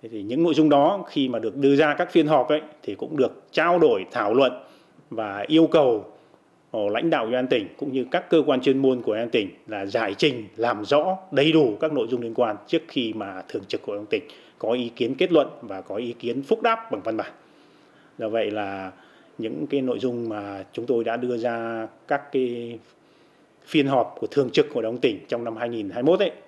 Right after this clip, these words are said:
thì chúng tôi tự đánh giá rằng là thứ nhất là đã giải quyết kịp thời về mặt thời gian. Thứ hai nữa,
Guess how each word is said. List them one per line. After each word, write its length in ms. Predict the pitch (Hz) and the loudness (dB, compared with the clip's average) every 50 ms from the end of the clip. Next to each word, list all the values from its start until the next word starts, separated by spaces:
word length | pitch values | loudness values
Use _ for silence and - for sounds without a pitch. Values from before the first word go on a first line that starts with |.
| _ _ | _ _
thì 100 | 104 92 - | -12 -12 -10
chúng 120 | 107 110 | -12 -10
tôi 220 | - 123 113 110 110 - | -6 -4 -4 -4 -4 -4
tự 120 | 127 127 127 - - - - | -6 -6 -6 -10 -16 -12 -10
đánh 140 | 104 113 120 | -8 -6 -2
giá 140 | 120 123 | 0 2
rằng 200 | 135 147 135 - - - - - - _ _ _ _ _ _ _ _ _ - - | 2 2 0 -2 -6 -14 -20 -20 -20 _ _ _ _ _ _ _ _ _ -20 -16
là 520 | 104 98 95 95 95 92 92 92 92 92 92 _ _ _ _ _ _ - | -14 -12 -12 -10 -12 -12 -12 -12 -14 -16 -18 _ _ _ _ _ _ -6
thứ 120 | - 151 | 0 2
nhất 320 | 170 233 233 - - - | 2 2 2 0 -6 -12
là 80 | 113 98 | -12 -10
đã 160 | 92 113 127 | -8 -8 -6
giải 180 | 127 127 98 87 - | -6 -6 -6 -4 -2
quyết 220 | 160 175 - - | -2 -2 -2 0
kịp 140 | - 151 139 - | 0 0 2 4
thời 220 | 147 156 139 120 - - - - _ _ | 4 4 4 2 0 -6 -14 -20 _ _
về 120 | - 110 107 | -10 -8 -6
mặt 140 | 104 110 - | -6 -6 -2
thời 140 | - 131 113 | 0 0 2
gian. 220 | - 165 175 156 135 - - - - - - - _ _ _ _ _ _ | 2 2 0 0 -2 -8 -14 -20 -20 -20 -20 -20 _ _ _ _ _ _
Thứ 120 | - 135 139 | -4 -4 -2
hai 320 | 156 175 185 175 175 180 | 0 2 2 2 2 4
nữa, 340 | 170 175 202 202 214 220 | 4 4 4 4 2 2